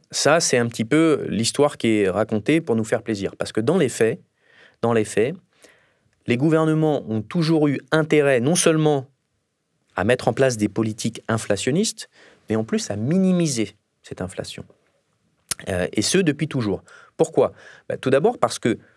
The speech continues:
quand le, quand il y a beaucoup d'inflation, pour l'État, c'est tout bénef. Tout d'abord, euh, l'État peut émettre de nouvelles, de la nouvelle dette, ça va lui coûter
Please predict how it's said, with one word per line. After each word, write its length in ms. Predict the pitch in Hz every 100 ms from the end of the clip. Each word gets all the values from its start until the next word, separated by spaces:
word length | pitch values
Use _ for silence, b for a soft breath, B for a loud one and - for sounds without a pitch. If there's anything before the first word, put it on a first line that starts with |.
| b _
quand 160 | 117
le, 360 | 113 110 107 104
quand 320 | 104 107 95
il 40 | -
y 20 |
a 40 |
beaucoup 220 | 107 156 -
d'inflation, 540 | 143 113 101 147 240 _ _ _ _ _ _ _ _
pour 120 | - 117
l'État, 400 | 120 120 175 349 - _ _ _
c'est 220 | - -
tout 160 | -
bénef. 480 | 180 139 95 - - _ _ _ _ _
Tout 80 | -
d'abord, 500 | 160 151 151 131 - _ _ _ _ _ -
euh, 720 | 101 95 85 82 - 53 - -
l'État 320 | - 113 131
peut 200 | 127 101 - _ _
émettre 460 | 123 135 135 131 104
de 100 | 101
nouvelles, 720 | 113 135 143 147 131 113 -
de 60 | 98
la 100 | 95
nouvelle 380 | 117 131 117 107
dette, 420 | 120 117 - - _ _ _ _ _ _
ça 160 | -
va 80 | 101
lui 100 | 98
coûter 380 | 95 101 104 92